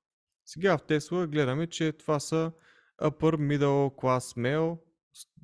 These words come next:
а, сто К плюс income и така нататък. Обаче сега си казвате, че примерно, че продуктът таргетира само единствено хора, които са на двайсет и осем години, мъже от определена държава,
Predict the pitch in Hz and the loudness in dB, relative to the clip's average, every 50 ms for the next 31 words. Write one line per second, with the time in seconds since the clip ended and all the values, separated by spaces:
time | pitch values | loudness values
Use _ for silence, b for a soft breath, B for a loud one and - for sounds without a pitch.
0 | - - 156 131 127 123 123 - - 135 131 127 - 127 117 - - 117 117 110 | -12 -6 -4 -2 -2 -2 -4 -2 -2 -2 -2 0 0 -4 -4 -4 -4 -8 -8 -8
1 | - - - - 147 151 147 - 147 131 120 - - - - 113 110 104 - - | -10 -12 -8 -6 -6 -6 -4 -6 -6 -6 -6 -8 -8 -6 -4 -4 -4 -4 -4 -6
2 | 104 - - - _ _ _ _ _ _ _ _ _ _ _ _ - 151 151 175 | -8 -8 -8 -16 _ _ _ _ _ _ _ _ _ _ _ _ -10 -6 0 0
3 | 185 175 - - 151 143 156 147 147 - - - 147 135 127 113 - - 143 151 | 0 0 0 -2 0 0 0 0 0 -4 -6 -2 0 0 0 -2 -4 -6 -4 -4
4 | 156 127 _ _ _ _ _ _ - - - - 156 156 143 147 156 - - - | -4 -4 _ _ _ _ _ _ -20 -16 -8 -4 0 0 0 0 -2 -4 -8 -10
5 | - 131 131 131 147 151 - - _ - 123 117 107 107 - - 151 151 160 151 | -6 -4 -2 0 0 -2 -2 -4 _ -4 -4 -4 -4 -8 -8 -4 -2 0 0 0
6 | - - 147 147 135 131 135 147 139 - - 123 - - - 143 147 139 - - | -2 -2 -2 0 0 0 0 -2 -4 -4 -6 -6 -4 0 2 2 2 2 0 -4
7 | 151 139 - 156 151 143 120 113 123 123 120 113 - 120 113 - - 113 104 98 | -6 -4 -2 -2 -2 -2 -2 0 2 2 2 2 0 -2 -2 -2 -4 -6 -6 -6
8 | 101 107 113 131 156 185 214 - B B B B B B B B B - 123 120 | -6 -4 -2 0 0 -2 -2 -6 B B B B B B B B B -2 0 0
9 | 120 107 110 127 151 175 185 185 185 - - - 143 160 165 160 160 - - 135 | 0 0 2 2 2 2 2 0 -2 -4 -4 0 2 2 2 2 -2 -6 -10 -8
10 | 131 - 131 131 120 120 131 135 135 127 117 104 107 104 101 98 123 131 143 156 | -6 -2 -2 0 0 0 0 0 0 0 0 -2 -2 -2 0 2 2 2 2 2
11 | 180 190 190 | 2 0 0